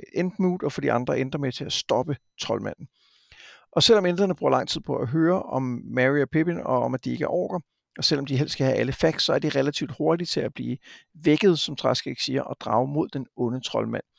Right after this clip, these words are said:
Men hvad der helt præcis skal ske, det er ikke besluttet, men Træskæg siger, at enter er stærkere, end det ser ud.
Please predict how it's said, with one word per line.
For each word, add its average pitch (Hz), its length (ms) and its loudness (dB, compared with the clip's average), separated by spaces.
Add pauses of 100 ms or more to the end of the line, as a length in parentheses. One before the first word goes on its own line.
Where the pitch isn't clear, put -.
(380)
Men 156 120 0
hvad 180 160 6
der 214 60 4
helt 196 180 4
præcis 175 280 -2
skal 151 160 0
ske, - 300 0
det 175 60 4
er 165 40 6
ikke 147 120 0
besluttet, 214 420 -2 (420)
men 226 220 -4
Træskæg 151 480 0
siger, 143 280 2
at - 200 0
enter 127 380 0
er - 60 -2
stærkere, 110 720 0
end 123 140 -10
det 127 140 -12
ser - 220 -6
ud. - 180 -16